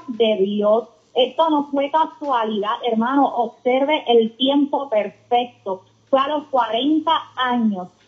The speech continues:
Le vino al corazón salir a visitar a sus hermanos. Y ese le vino al corazón no es porque él quiso.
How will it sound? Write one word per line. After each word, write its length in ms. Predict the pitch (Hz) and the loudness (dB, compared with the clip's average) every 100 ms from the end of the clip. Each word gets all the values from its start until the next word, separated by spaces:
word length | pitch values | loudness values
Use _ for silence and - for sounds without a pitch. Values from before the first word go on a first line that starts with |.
| - | 0
Le 220 | 262 254 | 2 4
vino 220 | 302 330 | 2 0
al 160 | 339 339 | 0 0
corazón 560 | 302 277 254 294 311 302 | -2 -2 -2 -2 -2 -2
salir 280 | 254 269 285 | -4 -4 -4
a 100 | 269 | -2
visitar 760 | 254 - 247 - 269 285 - - | -4 -4 -12 -8 -6 -4 -6 -6
a 180 | 285 - | -8 -6
sus 180 | 277 254 - | -6 -6 0
hermanos. 800 | 247 220 220 220 262 247 202 190 _ - | 2 4 4 2 2 0 -4 -6 _ -2
Y 100 | 254 | 2
ese 200 | 262 302 285 | 2 0 -4
le 120 | 254 | -4
vino 220 | 285 294 | -2 -2
al 120 | 277 | -2
corazón 480 | 277 254 240 277 277 | -2 -2 -2 -2 0
no 60 | 254 | 0
es 80 | 254 | 0
porque 360 | 262 254 262 | 0 0 0
él 280 | 262 247 - 277 | 2 2 0 -2
quiso. 640 | 302 - - 202 175 | 0 -2 -4 0 0